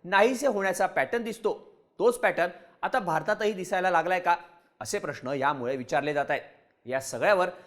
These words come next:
सरकारकडून सुद्धा काहीच प्रतिक्रिया आलेली नाही. जगदीप धनखड कुठे आहेत किंवा राजीव कुमार देश सोडून गेले आहेत का, ह्या प्रश्नावर सरकार अजूनही गप्पच असल्याचं दिसून येत आहे. त्यामुळं या सगळ्या आरोपांना आणखी बळ मिळताना दिसतंय. तुम्हाला या सगळ्याबाबत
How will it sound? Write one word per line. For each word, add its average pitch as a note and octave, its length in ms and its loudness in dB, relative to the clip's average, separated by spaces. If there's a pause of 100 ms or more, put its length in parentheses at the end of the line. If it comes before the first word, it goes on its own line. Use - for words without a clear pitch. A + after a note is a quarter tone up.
(160)
सरकारकडून A3+ 600 2
सुद्धा D3 340 0
काहीच D3+ 360 -4
प्रतिक्रिया C3+ 480 -6
आलेली D3 340 -2
नाही. D3 180 -4 (600)
जगदीप G#3+ 360 -2
धनखड F#3 340 0
कुठे F3+ 280 -4
आहेत F#3 120 4 (380)
किंवा F3+ 240 2 (360)
राजीव G#3 320 4
कुमार F#3 340 2
देश D#3+ 200 -4
सोडून G3 340 -4
गेले G#3+ 180 4
आहेत G3 160 2
का, D3 100 4 (420)
ह्या E3+ 120 6
प्रश्नावर E3 480 0 (340)
सरकार G3 460 4
अजूनही D3+ 400 -2
गप्पच D#3 400 -2
असल्याचं C#3+ 360 -6
दिसून C#3+ 280 -6
येत D3 140 -4
आहे. C#3+ 80 0 (440)
त्यामुळं E3+ 340 2 (400)
या C4+ 120 2
सगळ्या A#3+ 360 2
आरोपांना F#3 500 4
आणखी C3 360 -4
बळ D#3 240 4
मिळताना E3+ 360 0
दिसतंय. D#3+ 360 -4 (440)
तुम्हाला C#3+ 280 2
या D3+ 120 4
सगळ्याबाबत C3+ 480 0